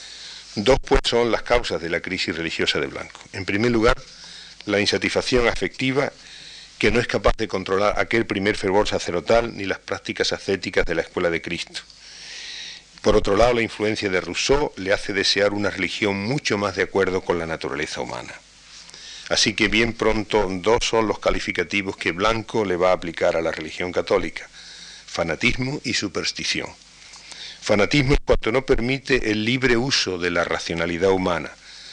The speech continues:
sino que todo es prejuzgado de acuerdo con unas creencias que lo dominan todo.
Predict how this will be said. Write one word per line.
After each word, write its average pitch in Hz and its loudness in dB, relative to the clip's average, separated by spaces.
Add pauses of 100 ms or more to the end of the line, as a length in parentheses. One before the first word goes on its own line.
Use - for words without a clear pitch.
(100)
sino 92 2
que 90 2
todo 113 2
es 110 0
prejuzgado 104 2
de 90 -6
acuerdo 98 0
con 95 -4
unas 92 -4
creencias 98 -4
que 90 -2
lo 82 -2
dominan 76 -6
todo. 78 -10